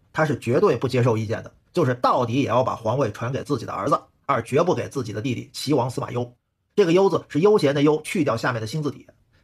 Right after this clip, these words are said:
今天这一讲呢，我们主要就来说说这次皇位之争，也正是这段历史拉开了西晋乱世的序幕。溯本追源，这事儿还得回到当年司马懿和曹爽的斗争。曹魏和西晋是两个朝代，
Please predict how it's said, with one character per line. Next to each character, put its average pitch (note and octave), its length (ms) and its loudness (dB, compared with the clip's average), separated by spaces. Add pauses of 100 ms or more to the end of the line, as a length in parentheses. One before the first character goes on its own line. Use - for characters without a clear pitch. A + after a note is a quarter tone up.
今 A3+ 180 -2
天 G3+ 140 2
这 F#3 80 2
一 B2+ 80 2
讲 - 200 -6
呢， G2+ 120 -14 (100)
我 A#2 140 -4
们 A#2 120 -4
主 G#2 180 -6
要 B2+ 160 2
就 A2+ 120 -2
来 G#2 140 -2
说 D3 180 -2
说 A#2+ 140 -2
这 B2+ 120 -2
次 G#2+ 140 -8
皇 G#2 220 -6
位 B2 100 -2
之 B2+ 140 -6
争， C#3+ 160 -2 (360)
也 A#2+ 200 -2
正 D#3 240 2
是 A#2+ 120 -4
这 D#3+ 160 2
段 A#2+ 160 0
历 A2+ 120 -4
史 - 240 -12
拉 D3 180 2
开 C#3 200 -2
了 B2+ 100 -4
西 D#3 260 -6
晋 C#3 140 -6
乱 A#2+ 260 -6
世 A#2 160 -10
的 - 80 -14
序 A#2 140 -12
幕。 A2+ 120 -14 (680)
溯 - 180 2
本 B2 140 -2
追 E3 140 4
源， D3+ 220 4
这 F#3+ 120 -2
事 G3 100 2
儿 D3 100 4
还 C#3 160 2
得 G#2+ 140 0
回 G2+ 160 -2
到 C3 140 0
当 F#2+ 180 -2
年 B2+ 140 -4
司 B2 120 -6
马 B2+ 120 -4
懿 B2 100 -6
和 A#2+ 100 -2
曹 - 220 -2
爽 - 180 -4
的 - 80 -12
斗 G2 160 -6
争。 - 80 -16 (520)
曹 - 200 2
魏 D#4+ 140 6
和 G3+ 120 2
西 C#4+ 200 0
晋 A#3+ 140 0
是 C#3+ 100 0
两 - 140 -4
个 D3+ 100 -6
朝 - 140 -10
代， - 100 -16